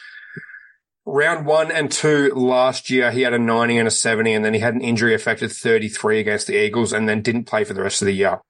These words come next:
Played a lot of halfback in the waffle last year and did really well.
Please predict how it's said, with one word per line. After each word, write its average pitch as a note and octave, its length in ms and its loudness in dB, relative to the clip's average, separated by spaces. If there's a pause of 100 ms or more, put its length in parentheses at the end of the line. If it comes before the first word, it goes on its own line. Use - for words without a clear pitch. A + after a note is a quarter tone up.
(320)
Played B2 160 0
a B2+ 40 2
lot B2+ 160 2
of C3 80 -2
halfback B2+ 540 -2
in A#2 240 0
the A2+ 160 2
waffle A2+ 420 0
last A2+ 320 -4
year C3 260 0 (560)
and C3 160 -2
did C3 140 -2
really C3 240 4
well. G#2 340 0